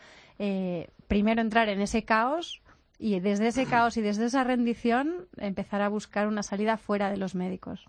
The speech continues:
O sea, que los médicos tienen muchas soluciones, pero no a todo. La solución está en ti, en el fondo, y en ese amor incondicional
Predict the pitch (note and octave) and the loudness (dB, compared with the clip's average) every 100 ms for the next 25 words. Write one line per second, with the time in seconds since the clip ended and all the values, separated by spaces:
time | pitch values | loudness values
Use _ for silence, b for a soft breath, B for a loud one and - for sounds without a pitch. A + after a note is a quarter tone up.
0 | - G3 - - - F3 E3+ F3 F#3 B3 | -10 -10 -8 -10 -8 -6 -4 -2 -2 -4
1 | - G3 F3+ F3+ - F3+ F3+ F3+ - C4+ | -2 -2 -2 -4 -6 -6 -6 -6 -4 -4
2 | G3+ F3 F3 F3 E3+ A#3 A#3+ F3+ F3 E3+ | -4 -8 -6 -6 -4 -2 -2 -2 -6 -6
3 | F#3+ G3 G#3 G#3 F#3 F3+ A#3+ G3 D#3 - | -6 -4 -4 -4 -6 -4 -2 -2 -6 -6
4 | A3+ G#3 F#3+ F#3+ F#3+ G3+ G3+ G3+ G#3 G#3 | -2 -2 -2 -4 -4 -2 0 0 -2 -2
5 | G3 F#3+ F#3+ G#3 | -2 -4 -4 -4